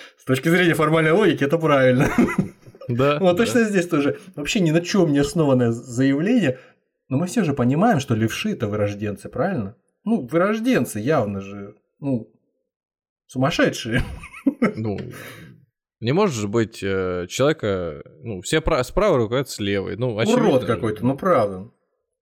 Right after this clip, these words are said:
Speaker 2: Ну, это же что-то не то.
Speaker 1: Что-то с этим, что, что-то в этом есть, да, что-то в этом есть.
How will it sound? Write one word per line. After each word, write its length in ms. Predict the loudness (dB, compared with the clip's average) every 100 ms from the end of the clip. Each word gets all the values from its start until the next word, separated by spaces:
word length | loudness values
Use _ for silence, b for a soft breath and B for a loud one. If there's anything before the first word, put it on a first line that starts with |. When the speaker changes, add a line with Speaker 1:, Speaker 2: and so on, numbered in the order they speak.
| _ _ _ -2
Speaker 2:
Ну, 160 | -2
это 240 | 0 0 0
же 120 | -2
что-то 380 | 0 0 2 2
не 160 | 2 0
то. 400 | 0 0 -2 -10
Speaker 1:
Что-то 460 | -12 0 0 0 -2
с 100 | -2
этим, 300 | -2 -4 -6
что, 180 | -6 -6
что-то 360 | -2 -4 -2
в 40 | -2
этом 220 | -2 -2
есть, 460 | -2 -6 -8 -18 -14
да, 260 | -10 -10 -12
что-то 340 | -10 -6 -6
в 40 | -6
этом 240 | -6 -6
есть. 340 | -6 -8 -14